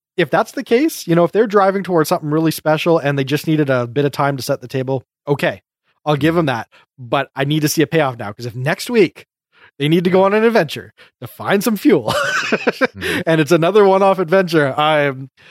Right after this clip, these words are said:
Speaker 1: yeah, I'm gonna have to talk about it. <laughs>
Speaker 2: Yeah. Well, and, and this show has the opportunity, and with this character, Mika, we have an opportunity of being kind of the Rogue One to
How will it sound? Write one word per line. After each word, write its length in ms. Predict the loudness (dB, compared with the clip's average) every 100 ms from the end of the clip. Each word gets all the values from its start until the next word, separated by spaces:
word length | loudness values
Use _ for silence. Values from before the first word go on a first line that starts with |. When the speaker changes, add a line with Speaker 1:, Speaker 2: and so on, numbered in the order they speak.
| -20 -20 _ _ _ -4
Speaker 1:
yeah, 180 | -4 -4 -4
I'm 200 | -4 0
gonna 180 | -2
have 140 | -2 -4
to 80 | 0
talk 240 | 0 0
about 180 | -2 -6
it. 140 | -6 -8
<laughs> 40 | -8 -20 -14
Speaker 2:
Yeah. 160 | -14 -10 -12 -12 -16 _ _
Well, 180 | -6 -4
and, 320 | -2 -4 -4
and 160 | -4 0
this 100 | 0
show 500 | 0 0 2 4 2
has 340 | 2 0 -2 -2
the 160 | 0
opportunity, 640 | 0 -4 -6 -4 0 0 2
and 100 | 0
with 140 | 0
this 120 | -4
character, 460 | -2 -2 -2 0 0
Mika, 320 | 0 0 0
we 220 | 0 0
have 320 | 0 -2 -2
an 60 | -2
opportunity 600 | -4 -6 -6 -4 0 0
of 240 | -2 -4
being 340 | -4 -2 -2 -4
kind 360 | -4 -4 -2
of 180 | -2 -4
the 240 | -4 -2 -2
Rogue 540 | -2 0 2 2 -2
One 540 | -4 -2 -2 -2 -6 -10
to 220 | -8